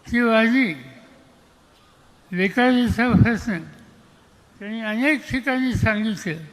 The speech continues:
की आम्ही ही बेकारी संपवणार आहोत. जगामध्ये इंटरनॅशनल लेबर ऑर्गनायझेशन नावाची एक संघटना आहे, जागतिक संघटना आहे,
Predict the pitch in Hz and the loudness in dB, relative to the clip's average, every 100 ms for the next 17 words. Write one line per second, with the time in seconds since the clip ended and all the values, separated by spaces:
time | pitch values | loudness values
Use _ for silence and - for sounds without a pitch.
0 | - - - _ _ _ _ 226 220 240 | -20 -20 -20 _ _ _ _ 2 6 10
1 | 247 247 226 220 240 247 254 175 220 190 | 12 12 10 8 8 8 8 6 6 4
2 | 156 247 226 220 190 156 139 - - - | 4 2 2 2 2 0 -6 -18 -20 -20
3 | - - _ _ _ _ - 170 190 202 | -20 -20 _ _ _ _ -4 2 4 6
4 | 254 226 175 151 143 190 190 - - - | 4 4 2 -2 -6 -10 -16 -20 -20 -20
5 | _ - 202 202 190 262 240 226 - 254 | _ -14 -8 -6 -2 0 0 2 2 4
6 | 247 220 208 214 233 220 196 202 220 220 | 4 6 6 6 6 6 6 6 6 8
7 | 220 214 - 226 214 196 202 208 - 214 | 6 4 4 2 4 2 2 0 0 -2
8 | 190 - 185 190 196 - 143 147 139 - | -2 -4 -2 -2 -4 -4 -8 -8 -16 -20
9 | _ _ _ _ _ - 170 190 196 233 | _ _ _ _ _ -6 0 0 2 0
10 | 262 240 - 196 185 165 156 143 147 | -2 0 0 0 -4 -6 -8 -10 -14